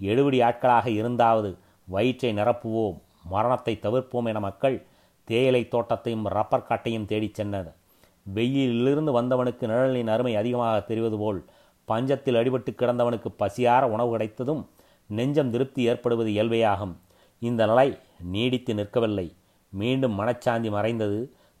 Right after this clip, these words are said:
பிறந்த நாட்டை பிரிந்திருக்கும் மனவேதனை, எதிர்காலத்தை பற்றின அச்சம், வாழ்வு சரிவது கண்டு கவலை, மறுபடியும் பிறந்த நாட்டில் பெருவாழ்வு வாழ மாட்டோமா எனும் ஆசை, இத்தன்மையில்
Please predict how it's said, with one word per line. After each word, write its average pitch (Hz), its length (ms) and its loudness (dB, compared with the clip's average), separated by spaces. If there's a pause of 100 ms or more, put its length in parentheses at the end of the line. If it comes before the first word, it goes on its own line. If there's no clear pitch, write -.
பிறந்த 131 320 4
நாட்டை 120 320 0
பிரிந்திருக்கும் 120 680 -2
மனவேதனை, 117 520 0 (440)
எதிர்காலத்தை 127 640 4
பற்றின 113 340 -2
அச்சம், 98 420 -4 (420)
வாழ்வு 117 440 4
சரிவது 123 440 2
கண்டு 117 220 -2
கவலை, 107 340 4 (400)
மறுபடியும் 131 520 2
பிறந்த 131 320 2
நாட்டில் 120 380 -2
பெருவாழ்வு 127 460 4
வாழ 113 260 6
மாட்டோமா 117 500 0
எனும் 110 240 -2
ஆசை, 113 300 -2 (440)
இத்தன்மையில் 127 640 -2